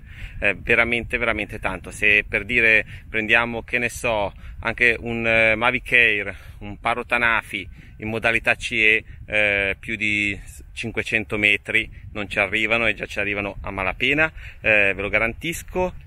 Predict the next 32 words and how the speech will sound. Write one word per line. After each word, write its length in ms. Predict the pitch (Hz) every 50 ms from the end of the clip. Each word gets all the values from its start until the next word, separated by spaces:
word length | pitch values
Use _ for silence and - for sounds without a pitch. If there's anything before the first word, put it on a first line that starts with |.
| - -
Questo 340 | - 147 147 139 - - 160
in 60 | 151
modalità 360 | 143 131 120 113 113 - 123
C 140 | 117 - -
E, 80 | 123 117
ragazzi, 440 | 117 117 104 98 92 - - -
è 100 | - -
arrivato 420 | 120 113 113 104 101 92 - - 113
a 40 | 107
milleduecento 920 | 110 110 101 95 98 107 - - - 120 123 - - 98 95 87 - 104
metri, 360 | 101 98 87 - - 95 98
eh. 100 | 104 107 - - - - - - - - - - -
E 60 | 123
nella 220 | 113 120 117 117 113
prova 280 | - 127 131 123 117
di 140 | 113 113 117
Michele, 580 | 120 117 - - 127 123 123 123 123 127 131 135 143 147 - -
eh, 380 | 113 110 107 107 107 107 107 101
di 80 | 110
Addict 260 | 117 117 120 - -
to 80 | - 135 127 113
Game, 400 | 110 120 120 127 127 127 131 123
ragazzi, 400 | 123 110 113 107 - - - 120
è 20 |
arrivato 380 | 120 123 113 107 98 - - -
quasi 420 | - 104 95 92 90 101 - - - -
a 100 | - 120
duemila 360 | 117 123 127 123 120 120 127
metri, 400 | 127 120 101 - - 101 98 95 - - -
a 80 | 104 107
milleottocento 800 | 107 110 110 113 113 110 - 120 113 - - 104 98 - 104
qualcosa, 500 | 107 110 - - - 101 98 92 113 117